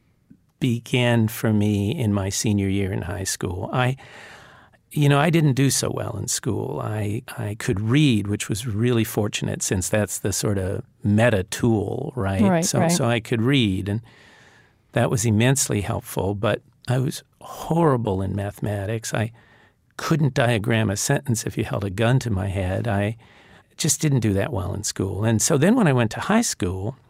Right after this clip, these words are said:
Speaker 1: uh, I ended up in the vocational track. Those were in the days when, when schools were, were pretty rigidly tracked, right? And
Speaker 2: Yeah.
Speaker 1: then a remarkable thing happened.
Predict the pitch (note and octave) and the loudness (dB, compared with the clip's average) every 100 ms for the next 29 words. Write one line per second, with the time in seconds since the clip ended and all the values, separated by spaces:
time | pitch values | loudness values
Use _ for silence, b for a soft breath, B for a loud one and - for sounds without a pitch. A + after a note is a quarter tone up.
0 | - A2+ G#2 G#2 G#2+ - B2 C3 D3+ B2 | -6 -2 0 0 -2 0 2 4 4 2
1 | B2 B2 A2 G#2 G#2+ G2 - F3+ - G2+ | 0 0 2 2 0 -2 -2 0 0 -4
2 | F#2 - A2 A2 C3 B2 C#3 A2 G#2 G#2 | -4 -4 0 2 2 2 2 2 2 2
3 | G2 G2 F#2+ - - - G#2 A#2+ G#2 F#2+ | 2 0 -2 -6 -8 -4 -2 0 0 0
4 | - C3 A#2 G2+ A2 G2 G#2+ G2 G2+ - | 0 2 2 2 0 0 0 0 -2 -2
5 | - A#2 A2 A#2 G#2+ F#2+ F#2+ - F#3+ B2 | 0 2 4 2 2 -2 -4 -2 0 0
6 | F2+ - G#2 G2+ A#2+ G3+ A3 G#3 G3 B | -4 -2 0 2 2 4 4 4 2 B
7 | B _ C#3+ D3 C#3+ F3 - _ _ - | B _ 0 2 4 2 -4 _ _ -2
8 | C#3 D3 C#3+ F#3+ G#3+ D3+ B2 A#2 F3+ F#3+ | 0 2 4 2 0 -2 -2 0 0 2
9 | B2 G2 - - A2+ - | 0 0 -6 -6 -6 -6